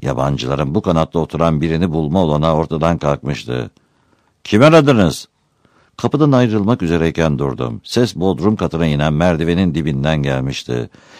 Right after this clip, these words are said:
İçeriye girip sahanlığın başından aşağıya, kaybolmuş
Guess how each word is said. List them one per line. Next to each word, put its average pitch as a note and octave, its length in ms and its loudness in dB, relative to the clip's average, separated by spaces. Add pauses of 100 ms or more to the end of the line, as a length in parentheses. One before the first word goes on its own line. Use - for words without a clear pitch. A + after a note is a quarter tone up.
(140)
İçeriye D3+ 420 4
girip A2+ 320 0
sahanlığın E2+ 580 0
başından C#2+ 420 -2
aşağıya, C2+ 680 -2
kaybolmuş G#2+ 680 2